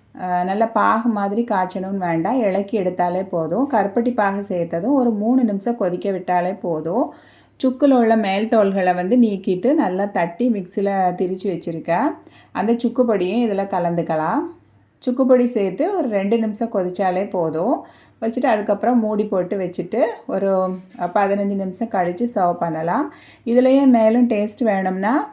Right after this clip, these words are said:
ஒரு டீஸ்பூன் கீல வந்து பாதாம் இல்லைன்னா கேஷ்யூ நட், பிஸ்தா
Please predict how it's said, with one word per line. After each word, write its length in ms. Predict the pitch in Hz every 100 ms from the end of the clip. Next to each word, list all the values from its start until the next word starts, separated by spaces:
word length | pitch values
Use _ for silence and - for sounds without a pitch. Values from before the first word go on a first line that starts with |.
| -
ஒரு 240 | 233 214
டீஸ்பூன் 500 | 214 208 202 - 220 202
கீல 320 | 196 202 190
வந்து 260 | 180 185 247
பாதாம் 460 | 214 180 175 208 233
இல்லைன்னா 320 | 185 175 185
கேஷ்யூ 420 | 185 165 180 - 185
நட், 260 | 208 240 190 156
பிஸ்தா 420 | 196 196 -